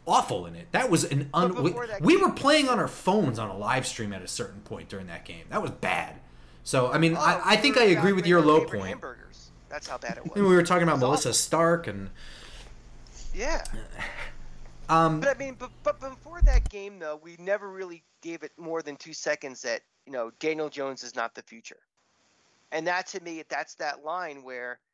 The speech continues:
Speaker 2: you know, up until that point, it's like, all right, he's injured again. He hasn't played that well this year. He looked awful before the injury. But those are, like,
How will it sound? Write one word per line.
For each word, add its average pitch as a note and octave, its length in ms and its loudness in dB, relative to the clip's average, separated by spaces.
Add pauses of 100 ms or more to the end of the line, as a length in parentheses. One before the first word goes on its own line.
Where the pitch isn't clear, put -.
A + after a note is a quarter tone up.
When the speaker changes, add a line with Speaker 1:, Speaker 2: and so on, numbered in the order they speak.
(460)
Speaker 2:
you C#3+ 100 -16
know, D3 280 -8 (120)
up - 160 -4
until A3+ 220 -10
that G#3 180 -4
point, A3 280 -10
it's F3+ 180 -14
like, D#3 260 -6
all E3+ 140 -2
right, D#3 240 -4
he's D3+ 180 -16
injured E3 380 -12
again. D3+ 580 -6 (300)
He F#3 80 -6
hasn't F3 240 -4
played F3+ 300 -8
that D3+ 220 -4
well D3+ 280 -6
this D3 260 -16
year. D#3 260 -8
He C#3 120 -14
looked D3+ 360 -12
awful E3 340 -6
before D#3 420 -6
the D3 160 -10
injury. D3 380 -10
But F#3 180 -6
those F4+ 240 -2
are, D#4+ 100 -4
like, G#3 380 -4